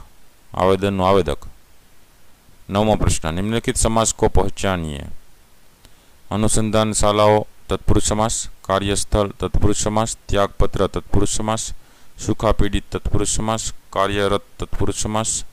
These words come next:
સજ્જન કર્મધારય સમાસ. તો આ હતા અલગ અલગ નાના મોટા દરેક પ્રશ્નના જવાબો સાથે આપણે વ્યાકરણના પ્રશ્ન પણ જોયા. વીડિયો ગમ્યો હોય તો જરૂરથી લાઈક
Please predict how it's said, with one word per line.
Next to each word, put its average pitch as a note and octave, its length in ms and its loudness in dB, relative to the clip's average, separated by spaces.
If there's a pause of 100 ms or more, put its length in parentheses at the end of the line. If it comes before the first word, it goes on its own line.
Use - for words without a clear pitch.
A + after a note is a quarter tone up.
(100)
સજ્જન G2 440 -2
કર્મધારય F#2 580 -2
સમાસ. - 560 -4 (1160)
તો G#2 80 2
આ A2 80 4
હતા A2+ 160 0
અલગ A2+ 200 4
અલગ A2 160 2 (180)
નાના G2 200 0
મોટા G2+ 200 0
દરેક G2 220 0
પ્રશ્નના G2+ 420 2
જવાબો G2+ 360 2
સાથે - 280 0
આપણે F2+ 280 4
વ્યાકરણના G2+ 320 0
પ્રશ્ન G2 280 2
પણ G2+ 160 0
જોયા. G#2 340 0 (420)
વીડિયો B2 240 4
ગમ્યો B2 260 4
હોય A#2 80 4
તો G#2+ 100 0
જરૂરથી G#2 320 2
લાઈક F#2 260 0